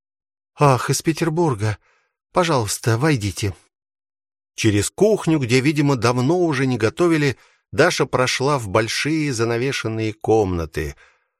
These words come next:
В полутемноте виднелись очертания прекрасной мебели, поблескивала бронза, но и здесь было что-то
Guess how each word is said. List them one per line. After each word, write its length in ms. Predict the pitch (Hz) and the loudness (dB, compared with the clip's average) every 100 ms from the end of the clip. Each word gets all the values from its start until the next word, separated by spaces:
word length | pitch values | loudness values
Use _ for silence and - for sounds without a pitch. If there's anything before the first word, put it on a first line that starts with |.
| _ _ | _ _
В 120 | - | 0
полутемноте 800 | 123 107 98 104 104 104 143 127 | 2 4 0 0 0 0 -2 -2
виднелись 520 | 104 107 117 110 - | -2 -2 -2 -2 -4
очертания 720 | - 113 95 120 110 104 98 | -4 -4 -2 -2 0 0 -2
прекрасной 600 | - 104 - 104 - 95 | -4 -6 -2 -4 -2 -4
мебели, 520 | 104 127 113 107 101 - _ - | -2 -2 -2 -2 -4 -8 _ -4
поблескивала 680 | 110 123 156 - 95 87 85 | -4 0 -2 -2 -6 -4 -4
бронза, 560 | 95 110 147 131 110 | -2 0 0 -2 -2
но 180 | 107 147 | 0 -2
и 180 | - 147 | -2 -4
здесь 440 | 123 98 147 139 | -4 -2 0 0
было 260 | 92 135 123 | -2 -4 -4
что-то 460 | - 123 - 113 | -6 -8 -6 -6